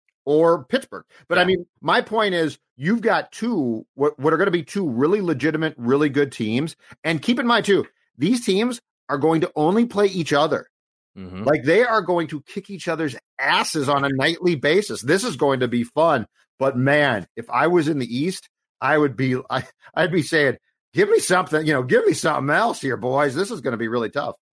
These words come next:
Speaker 2: I, I hate to be this person because they won, what, three Stanley Cups in this last ten years. But Pittsburgh, if you're Pittsburgh right now, okay, so you've had some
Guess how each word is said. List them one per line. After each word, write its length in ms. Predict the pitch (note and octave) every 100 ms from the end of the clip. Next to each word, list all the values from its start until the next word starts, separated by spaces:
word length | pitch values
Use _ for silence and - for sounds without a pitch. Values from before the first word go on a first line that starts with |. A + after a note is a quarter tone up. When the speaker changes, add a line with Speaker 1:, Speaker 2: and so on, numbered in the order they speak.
| _
Speaker 2:
I, 240 | D3 D3+ C#3+
I 40 |
hate 240 | C#3+ D#3 D#3
to 460 | C#3+ B2+ A#2 A2 - _ _ _ A#2
be 160 | C3+ C3
this 160 | A#2+
person 320 | - A#2+ - G#2+
because 380 | A2 A#2 G#2
they 240 | G#2 G2+ A2+
won, 420 | G#2+ A#2 A2 G#2 -
what, 280 | A2 G#2+ -
three 160 | A#2+
Stanley 300 | A#2 A#2+ A2
Cups 300 | G#2+ A2 -
in 60 | A2
this 160 | G2+ G#2+
last 240 | G2+ -
ten 140 | A#2 G2+
years. 160 | F#2+
But 160 | - -
Pittsburgh, 480 | - D#3+ - G#2+ F2+
if 120 | G2
you're 120 | F3
Pittsburgh 480 | G3+ D3+ - - G2
right 220 | F#2+ F#2
now, 220 | F2 E2 - _ _ -
okay, 260 | G#2 A#2+
so 260 | A#2 C3+ A#2+
you've 240 | A#2 C3+
had 340 | C#3+ B2 B2 G#2+
some 320 | C3+ A2+ A2